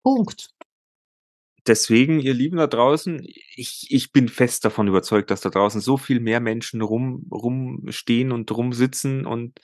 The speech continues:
Speaker 2: sich ab und zu dieselben Fragen stellen oder mit denselben Herausforderungen zu kämpfen haben wie wir. Und, äh, wir teilen, teilen uns halt einfach mit, mit, mit den Themen oder mit dem, was, was bei uns eben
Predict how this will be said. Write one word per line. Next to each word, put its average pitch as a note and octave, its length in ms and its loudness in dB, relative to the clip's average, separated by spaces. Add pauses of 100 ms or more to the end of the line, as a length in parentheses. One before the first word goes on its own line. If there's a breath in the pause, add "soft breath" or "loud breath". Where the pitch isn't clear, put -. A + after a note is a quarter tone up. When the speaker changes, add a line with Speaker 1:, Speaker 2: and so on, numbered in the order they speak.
(420 loud breath)
Speaker 2:
sich - 320 -2
ab - 160 -4
und A#2 120 2
zu A#2+ 80 -2
dieselben A2+ 440 4
Fragen B2 360 2
stellen B2+ 380 -2
oder A2 140 -2
mit G#2+ 160 -4
denselben A2 640 0 (380 soft breath)
Herausforderungen A#2 840 4
zu - 120 -8
kämpfen A2+ 260 -2 (100)
haben G#2+ 80 -8
wie G#2+ 360 -2
wir. C#3 560 4 (640)
Und, A2 360 -2
äh, G#2 200 0
wir A#2+ 220 4
teilen, - 920 -2 (420)
teilen A#2 280 0
uns C3 160 -4
halt A#2 200 4
einfach G#2 280 -4
mit, C3 280 -2
mit, - 200 -6
mit - 200 -6
den G#2 180 0
Themen A2+ 340 0
oder A#2 160 0
mit - 220 -4
dem, A#2 180 -2
was, A#2+ 220 -4
was A2+ 140 -4
bei - 100 -4
uns - 220 -6
eben - 180 -12